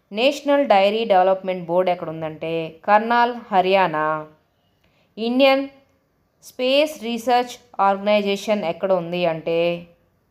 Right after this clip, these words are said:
దాని అందరికీ మనకు తెలుసు, బెంగళూరు. హై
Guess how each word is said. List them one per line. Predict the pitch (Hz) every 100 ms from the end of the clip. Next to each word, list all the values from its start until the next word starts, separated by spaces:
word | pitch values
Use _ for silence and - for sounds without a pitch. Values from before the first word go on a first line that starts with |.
| _ _ _ _ _ _
దాని | 175 175
అందరికీ | 180 202 202
మనకు | 196 190
తెలుసు, | 190 190 294 381 - _ _ -
బెంగళూరు. | 165 180 185 180 175 165 165 170 _ _ _ _ _ _ _ _ _ _ _ _ _ _ _ _ _ _ _ _ -
హై | 247